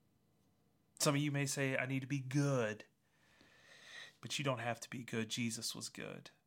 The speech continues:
Some of you say, "Well, I need to be righteous." And no, no, no. Jesus was righteousness for you. Many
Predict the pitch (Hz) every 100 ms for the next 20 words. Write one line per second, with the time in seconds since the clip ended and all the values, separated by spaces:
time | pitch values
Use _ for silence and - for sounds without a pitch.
0 | _ _ _ _ _ _ _ - 127 127
1 | 127 - 131 131 123 120 120 131 131 135
2 | 131 131 143 139 - 113 - 113 123 135
3 | 135 120 110 - 143 151 127 120 110 -
4 | - _ _ _ _ _ _ _ _ -
5 | - 120 113 117 120 - - - - -
6 | - - _ _ _ _ _ _ - -
7 | - 117 117 - - _ _ _ _ _
8 | _ _ _ _ _ _ _ _ _ _
9 | _ _ _ _ - 123 143 151 156 156
10 | 156 156